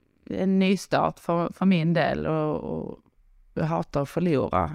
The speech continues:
Eh, jag tror inte man hade varit på denna nivå när man, eh, gillar det. Ehm,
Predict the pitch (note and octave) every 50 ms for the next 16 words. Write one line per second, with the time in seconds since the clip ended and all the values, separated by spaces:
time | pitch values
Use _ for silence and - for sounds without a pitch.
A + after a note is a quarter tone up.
0 | - - D#2+ D#2+ D#2+ D#2 D#2 D#2 D#2 D#2 D#2 - - E3 D#3+ D3+ D#3+ D#3 D#3 D#3
1 | D3+ D#3+ D#3+ D3+ - - - D#3 D#3 D#3+ D#3+ D#3+ D3 D3+ D3+ D3 D#3 D3+ D3 D3
2 | D3 D3 D3+ D#3 D#3 D3 C#3+ - - - - - - - - - - - - -
3 | - D#3 E3 D#3+ D#3 C#3+ C3 C#3+ D#3+ F3+ D#3+ D3+ - C#3 - - - D#3+ D3+ D3
4 | D3 D3 D3 D3+ D3+ D3+ D3+